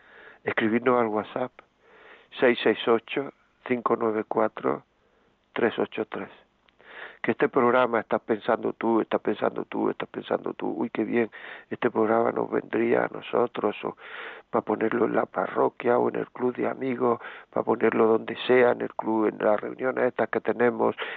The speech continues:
en lo que sea, tal cual", pues pídelo, llama ahora mismo. Noventa y uno ocho dos dos ochenta diez, noventa y uno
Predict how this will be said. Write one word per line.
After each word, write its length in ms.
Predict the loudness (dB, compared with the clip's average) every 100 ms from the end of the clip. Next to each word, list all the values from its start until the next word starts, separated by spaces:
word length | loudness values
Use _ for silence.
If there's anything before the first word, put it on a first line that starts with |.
| -14
en 120 | -4 -2
lo 60 |
que 120 | -2
sea, 220 | 0 2 4
tal 160 | 2 2
cual", 180 | 0
pues 160 | 0 -10
pídelo, 420 | -6 0 0 2 2
llama 300 | 0 2 2
ahora 180 | 2
mismo. 380 | 0 -4 -10 -12 _ -20 -20 -20 -20 -20 -20 _ 0
Noventa 480 | 2 2 0 -2
y 80 | 2
uno 240 | 2 4 2
ocho 320 | 2 0 2
dos 180 | 2 2
dos 260 | 0 0 0
ochenta 380 | -4 -2 -2
diez, 260 | -2 -4 -6
noventa 540 | -2 0 0 -2 -4
y 80 | -2
uno 240 | -4 -8